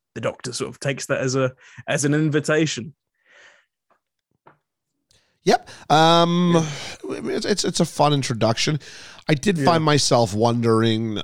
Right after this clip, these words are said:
Speaker 2: um, I know the tardis can make everybody sound English. Uh, boy, they made him sound working class and various, like, this is not
Speaker 1: <laughs>
Speaker 2: Provence. This is, uh, yeah, this is, uh,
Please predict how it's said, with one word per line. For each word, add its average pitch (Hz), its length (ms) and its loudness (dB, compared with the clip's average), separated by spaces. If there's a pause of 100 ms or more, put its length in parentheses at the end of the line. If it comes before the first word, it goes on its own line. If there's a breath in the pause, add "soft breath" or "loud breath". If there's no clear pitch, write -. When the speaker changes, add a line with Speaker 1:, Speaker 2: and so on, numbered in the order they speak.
(120)
Speaker 2:
um, 90 1000 -4
I 113 100 -2
know 117 220 2
the 113 100 -4
tardis 110 460 0
can 104 140 -6
make 101 220 0
everybody 95 420 2
sound 92 360 0
English. 90 580 -4 (640 soft breath)
Uh, 101 180 0
boy, 135 420 2
they 113 120 2
made 120 180 2
him 120 100 0
sound 113 300 2
working 110 340 0
class 113 560 0
and 104 180 0
various, 107 460 2
like, 107 180 0
this 131 240 0
is 113 240 0
not 120 360 2
Speaker 1:
<laughs> - 0 -
Speaker 2:
Provence. 110 720 0
This 110 300 -2
is, 101 480 0
uh, 92 400 -2 (1080 soft breath)
yeah, 156 320 2
this 156 260 2
is, 160 220 2
uh, 113 320 -2